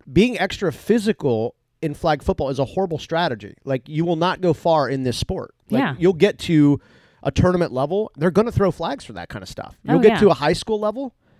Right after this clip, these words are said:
Speaker 1: uh, like girls' high school, like, a lot of girls' high schools have great programs, flag football programs. They're not gonna let that ha-, happen. I mean, incidental contact's one thing, but when your strategy is to be extra physical, but what he was doing, and he may not have meant this, whatever,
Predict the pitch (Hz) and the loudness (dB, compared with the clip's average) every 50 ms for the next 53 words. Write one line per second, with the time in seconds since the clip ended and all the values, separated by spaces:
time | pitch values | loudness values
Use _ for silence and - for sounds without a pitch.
0 | _ _ _ _ _ _ _ _ _ _ _ _ _ _ _ _ _ _ _ _ | _ _ _ _ _ _ _ _ _ _ _ _ _ _ _ _ _ _ _ _
1 | _ _ _ - _ - 139 135 135 143 143 113 160 165 185 - - 175 175 180 | _ _ _ -12 _ -2 0 2 4 2 4 4 4 4 4 2 0 -2 -2 -2
2 | - - 214 196 151 139 143 139 156 185 165 165 180 - 160 165 180 - - 127 | -2 -4 -2 -2 0 0 2 2 2 2 2 0 0 0 0 0 0 -2 -6 -6
3 | 117 123 104 98 - 123 120 139 147 - _ - - 135 143 147 175 180 190 190 | -6 -6 -6 -8 -6 0 2 2 2 0 _ -2 -2 0 0 -2 -4 -6 -8 -10
4 | - - 143 139 127 156 151 180 175 - 196 190 185 214 - - - - 190 220 | -10 -6 -6 -4 -4 0 0 0 0 0 -2 -4 -4 -6 -6 -8 -2 2 2 2
5 | 202 180 175 185 214 - 208 175 151 139 143 139 - 147 131 98 - - - - | 2 2 -2 -4 -2 -2 -2 -2 0 -2 -4 -2 -2 -4 -4 -4 -6 -10 -12 -8
6 | 120 135 160 196 - - - 147 165 156 226 - - 226 220 180 156 - 180 180 | -6 -4 -4 -6 -6 -4 -4 -4 -2 -2 -2 -4 -4 -2 -2 -2 -2 -2 -4 -4
7 | 175 - 156 135 - 135 147 165 - 196 196 185 151 127 120 131 165 185 - - | -2 -4 -4 -4 -6 -8 -10 -6 -4 -6 -4 -4 -2 -2 -2 -2 -2 -6 -4 -4
8 | 156 139 151 165 175 170 156 147 151 - - 123 151 156 151 180 190 - _ _ | -2 -2 -2 -2 -4 -6 -4 -4 -4 -4 -6 -6 -6 -6 -4 -6 -8 -8 _ _
9 | _ _ _ _ _ _ _ _ _ - - 214 190 208 262 277 302 277 226 175 | _ _ _ _ _ _ _ _ _ -2 -2 2 4 4 4 4 4 2 2 0
10 | 131 107 - 151 165 190 214 226 233 220 - _ _ _ _ _ _ _ _ _ | 0 0 2 4 6 6 6 4 2 -2 -10 _ _ _ _ _ _ _ _ _
11 | _ _ _ - - 165 175 170 165 185 208 208 208 196 175 160 139 135 135 135 | _ _ _ -6 -2 0 2 6 6 6 6 6 6 4 2 0 0 -2 -2 -4
12 | - - 76 - - - 139 165 160 143 131 107 92 90 - | -4 -10 -14 -14 -4 2 4 4 4 4 0 -4 -8 -16 -20